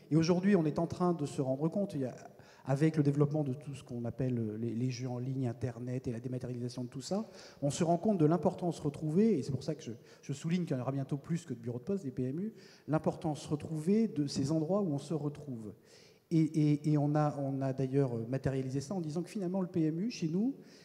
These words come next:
c'est une forme de réseau social en vrai. Parce que dans ces endroits, dans ces cafés, on se retrouve, on discute, on échange, et quand on joue, on, on, on, on se challenge. On, on, on, on, y a, alors, il y a de la joie, il y a, il y a, il y a de la déception, il y a, euh,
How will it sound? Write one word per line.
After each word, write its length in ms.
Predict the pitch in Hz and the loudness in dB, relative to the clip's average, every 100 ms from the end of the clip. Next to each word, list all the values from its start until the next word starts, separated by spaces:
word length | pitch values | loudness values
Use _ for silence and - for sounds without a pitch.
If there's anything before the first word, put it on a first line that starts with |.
| - | -4
c'est 180 | 156 151 | -2 -2
une 80 | |
forme 240 | 156 240 202 | -4 -2 2
de 80 | 151 | 2
réseau 300 | 139 156 165 | 4 0 -2
social 360 | 170 - 196 | -4 -2 0
en 60 | 147 | 0
vrai. 280 | 127 127 131 - - _ _ _ _ - | -2 -4 -6 -10 -20 _ _ _ _ -8
Parce 160 | - - | -8 -2
que 100 | 139 | 0
dans 160 | 175 | 0
ces 240 | 208 190 165 | 0 -2 0
endroits, 320 | 143 127 185 | -2 -2 -2
dans 80 | 156 | -4
ces 140 | 147 | -4
cafés, 240 | 143 143 | -6 -4
on 80 | 190 | -6
se 160 | - 156 | -2 -2
retrouve, 560 | 139 151 - 160 226 254 - - _ | -2 -6 -6 -6 -6 -10 -20 -20 _
on 80 | 151 | -2
discute, 480 | 143 147 - 220 220 | -2 -6 0 0 2
on 100 | 147 | 2
échange, 480 | 143 143 175 247 - - | 2 2 2 0 -2 -2
et 80 | |
quand 220 | 143 170 160 | 0 0 0
on 100 | 151 | 2
joue, 320 | 180 254 277 - - - _ - | 6 6 4 -6 -20 -20 _ -4
on, 60 | 151 | -2
on, 220 | 156 160 160 | 2 2 2
on, 240 | 156 147 147 | 0 0 -2
on 40 | |
se 100 | 131 135 | -4 -6
challenge. 400 | 202 262 190 143 | -2 -2 -2 -4
On, 60 | 151 | -6
on, 460 | 143 135 135 127 135 | -6 -4 -6 -6 -6
on, 560 | 131 123 120 110 123 | -8 -6 -8 -8 -10
on, 40 | 123 | -8
y 80 | 117 | -10
a, 20 | |
alors, 140 | 104 | -10
il 40 | 110 | -10
y 20 | |
a 20 | |
de 80 | 117 | -8
la 80 | 135 | -8
joie, 380 | 143 185 190 190 | -2 -2 0 -2
il 100 | 147 | -4
y 40 | |
a, 80 | 127 | -6
il 140 | 123 | -8
y 40 | 123 | -8
a, 120 | 117 | -8
il 80 | 117 | -8
y 40 | |
a 20 | |
de 60 | 123 | -10
la 80 | 110 | -10
déception, 680 | 123 196 170 208 196 190 180 | -10 -12 -10 -4 0 0 0
il 60 | |
y 60 | 143 | -2
a, 180 | 135 131 | -2 -2
euh, 160 | 127 | -4